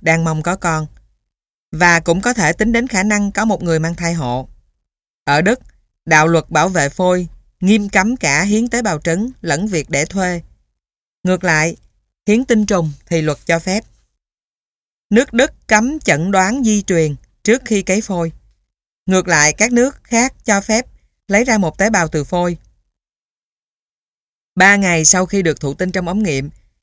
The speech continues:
để xét nghiệm về các bệnh di truyền hay đột biến nhiễm sắc thể.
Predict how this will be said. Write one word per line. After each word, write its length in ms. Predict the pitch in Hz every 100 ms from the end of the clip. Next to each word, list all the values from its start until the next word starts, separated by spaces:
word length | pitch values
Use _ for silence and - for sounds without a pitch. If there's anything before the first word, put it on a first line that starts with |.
| _
để 220 | - 156 196
xét 240 | 247 254
nghiệm 280 | 180 143 156
về 260 | 165 151
các 280 | 147 196 220
bệnh 240 | 190 139 156
di 140 | 185
truyền 300 | 180 160 147 - _ _
hay 140 | 185 185
đột 200 | 147 180
biến 240 | 180 226
nhiễm 200 | 196 147
sắc 200 | - -
thể. 320 | 160 131 170